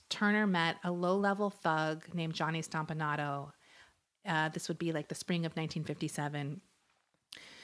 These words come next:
So this is, like, shortly after her marriage to Barker and shortly after she's filmed this movie. Okay, I'm gonna give you a little background on Johnny Stompanato, which is his real name.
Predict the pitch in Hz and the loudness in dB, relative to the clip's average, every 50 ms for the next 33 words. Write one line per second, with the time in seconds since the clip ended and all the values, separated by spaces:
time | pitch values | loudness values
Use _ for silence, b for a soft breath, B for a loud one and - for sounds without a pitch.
0 | B B B B B - - - - 220 208 214 208 202 202 202 185 - - - | B B B B B -4 0 6 8 8 10 10 8 8 6 4 2 0 -4 -12
1 | _ - 196 185 - 208 185 - 165 165 - - - 220 208 196 202 196 190 180 | _ -10 -8 -4 -2 -2 0 0 0 0 0 0 2 2 2 4 4 2 2 2
2 | - 190 180 175 175 170 - - - 185 180 175 160 165 165 - - - - - | 2 0 0 0 0 -2 -4 -4 -2 -2 0 0 0 0 0 -2 -4 -4 4 8
3 | 214 220 226 220 226 214 214 214 - - 185 175 175 175 170 170 165 - - - | 8 8 8 6 4 2 2 2 2 0 0 2 2 2 0 -2 -4 -6 -10 -12
4 | - _ _ _ _ _ - - 208 175 185 180 175 165 - 170 - - - 170 | -14 _ _ _ _ _ -2 0 0 2 2 2 2 0 0 -2 -2 -2 -2 -2
5 | 156 - - - 156 151 151 147 - 151 - - - 156 147 131 - 110 - - | -2 -2 -4 -4 -4 -4 -4 -4 -6 -8 -8 -6 -6 -6 -6 -6 -8 -8 -10 -10
6 | - b b b b b b b b b b b 202 - 196 180 190 220 226 220 | -14 b b b b b b b b b b b -4 0 2 4 4 4 4 4
7 | 220 208 208 196 190 185 180 180 170 - 160 156 156 - - 156 151 147 147 151 | 6 6 6 6 6 6 4 4 4 2 2 0 0 0 -2 0 0 0 0 -2
8 | - 143 147 151 - 151 139 143 143 135 - - 139 139 - 143 143 143 127 135 | -4 -4 -4 -4 -2 -2 -2 -2 -4 -4 -4 -4 -4 -4 -4 -6 -4 -4 -4 -4
9 | 135 147 156 214 208 - 277 262 285 269 240 208 208 202 202 196 196 180 160 151 | -4 0 2 2 4 4 4 4 4 2 2 4 4 6 6 6 6 4 4 2
10 | 160 | 2